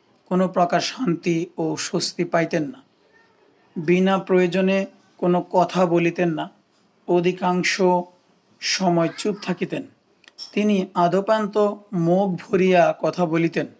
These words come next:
অর্থাৎ ঘুরিয়ে পেঁচিয়ে কথা বলিতেন না। জিহ্বা কোণ দিয়া চাপ ভাষায় কথা বলিতেন না, যে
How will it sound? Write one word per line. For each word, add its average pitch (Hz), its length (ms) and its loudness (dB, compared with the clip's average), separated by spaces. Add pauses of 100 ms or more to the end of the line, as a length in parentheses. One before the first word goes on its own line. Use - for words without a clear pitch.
(400)
অর্থাৎ 165 420 0
ঘুরিয়ে 175 460 0
পেঁচিয়ে 190 380 -2
কথা 170 220 0
বলিতেন 165 400 -2
না। 143 260 -4 (1080)
জিহ্বা 180 500 0 (340)
কোণ 220 320 4
দিয়া 202 280 2 (120)
চাপ - 440 0 (400)
ভাষায় 151 400 0
কথা 156 220 -2
বলিতেন 151 400 -6
না, - 180 -20 (2000)
যে 202 520 2